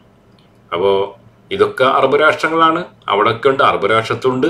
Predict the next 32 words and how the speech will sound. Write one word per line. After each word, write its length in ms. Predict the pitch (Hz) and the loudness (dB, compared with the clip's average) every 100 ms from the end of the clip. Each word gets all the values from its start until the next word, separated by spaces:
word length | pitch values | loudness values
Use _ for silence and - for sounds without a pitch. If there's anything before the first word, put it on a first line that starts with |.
| - | -2
അറബ് 240 | 104 104 | -4 -4
അല്ലാത്ത 400 | 127 98 101 101 | -4 -2 -2 -2
രാഷ്ട്രങ്ങളിലുണ്ട്. 760 | 123 127 - 131 135 135 135 151 | 0 -2 -2 0 0 0 -4 -6
അപ്പൊ 760 | - - - - _ _ 92 | -10 -20 -20 -20 _ _ -6
നേരത്തെ 320 | 92 95 95 | -2 -2 0
പറഞ്ഞ 340 | 113 110 104 90 | 0 2 2 2
വെയിൽസ്, 600 | 101 131 143 143 123 110 101 | 4 6 8 6 2 -6 -6
സൗത്ത് 400 | - 117 120 139 | -2 -2 -2 2
വെയിൽസ്, 280 | 135 113 104 | 2 2 -2
വെയിൽസ് 360 | 107 123 127 | 0 0 0
എവിടെയാണ്? 320 | 147 143 139 139 | 0 2 2 0
ഈ 140 | 135 | -2
ന്യൂസിലാൻഡാണെന്ന് 680 | 113 113 113 131 131 123 104 | 0 0 2 2 2 0 0
തോന്നുന്നു. 320 | 87 82 82 | -2 -4 -4
പിന്നെ 160 | 110 | 0
അയർലൻഡ്, 680 | 110 110 123 135 139 110 85 - - _ _ _ - 113 | 2 2 2 2 2 2 -4 -12 -16 _ _ _ -4 0
ഡുബ്ലിൻ 320 | 117 131 127 | 4 2 2
അയർലൻഡ്, 720 | 110 107 113 123 107 87 76 - _ - | -2 -2 0 0 -2 -4 -10 -14 _ -6
അതും 300 | 101 113 120 | -2 -2 -2
ഈ 200 | 120 123 | -4 -4
ബ്രിട്ടന്റെ 400 | 120 107 113 113 | -2 -2 0 0
അടുത്തുള്ള 320 | 113 110 113 | 0 2 2
രാജ്യമാണ്. 420 | 104 90 85 90 | 4 2 0 -2
ഇതൊക്കെ 180 | 98 110 | 0 0
യൂറോപ്യൻ 400 | 113 107 110 120 | 2 4 4 2
രാജ്യങ്ങളാണ്. 540 | 110 90 87 82 73 69 - | 0 0 -2 -4 -6 -8 -6
അപ്പൊ 160 | 135 | -2
ഒരു 300 | 131 139 139 | 0 -2 0
യൂറോപ്യൻ 360 | 143 151 156 160 | 4 4 4 0
രാജ്യങ്ങളിലൊക്കെ 500 | 156 160 165 170 160 | 2 2 2 2 0
ഇഷ്ടം 500 | - - 165 165 160 | -2 -2 0 0 4
പോലെ 280 | 135 156 | 4 4